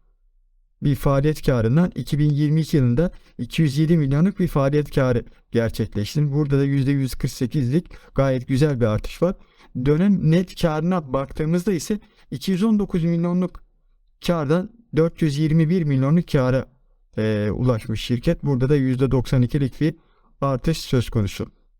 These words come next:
Brüt kârda, e, yüzde yüz otuz altılık bir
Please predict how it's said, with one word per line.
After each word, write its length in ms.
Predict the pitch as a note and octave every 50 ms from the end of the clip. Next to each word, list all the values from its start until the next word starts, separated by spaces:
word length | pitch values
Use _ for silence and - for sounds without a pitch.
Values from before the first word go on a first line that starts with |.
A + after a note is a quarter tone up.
| _ _ _ _ _ _ _ _ _ _ _ _ _ _ _ _ -
Brüt 400 | - A#2 B2+ D3 D#3+ - - -
kârda, 500 | - E3+ D3+ D3 C#3 C3 F3 G3 G3 - _ _ _ _ _ _ _ - -
e, 320 | A2 G#2+ G#2 G#2 G#2 - _ _ _ _ _ _ _ _ -
yüzde 300 | C#3 D3+ D#3 D3 D3 E3+
yüz 280 | D3+ C3+ C#3 C#3 C3
otuz 300 | C#3 D3+ - - D3 C#3
altılık 540 | D3 C#3+ C#3+ C#3 - E3 F3 E3 - - -
bir 140 | B2+ A2